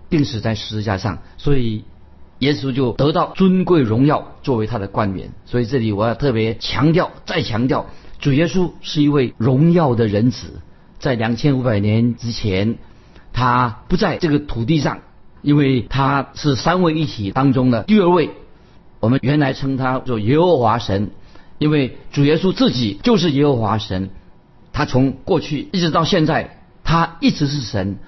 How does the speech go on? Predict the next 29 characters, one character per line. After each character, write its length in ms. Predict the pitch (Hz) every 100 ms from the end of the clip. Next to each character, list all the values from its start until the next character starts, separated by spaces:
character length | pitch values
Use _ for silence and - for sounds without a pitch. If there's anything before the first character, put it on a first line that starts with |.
| -
他 120 | -
是 100 | 185
独 180 | 175 147
一 100 | 175
的 80 | 156
真 220 | 110 156
神。 340 | 147 104 98 113 - - - -
我 100 | 113
们 140 | 135
知 120 | 135
道 260 | 139 117 - - -
主 100 | 131
耶 140 | 139
稣 340 | 135 151 151 -
也 180 | 143 156
是 300 | 147 208 - -
百 160 | - 123
分 160 | 156 170
之 140 | 165
百 180 | 101 98
的， 140 | 98
他 200 | - 143
已 60 | 113
经 160 | 120
什 80 | 113
么？ 120 | 92 -
他 80 | 135
是 180 | 139
人， 260 | 110 92 113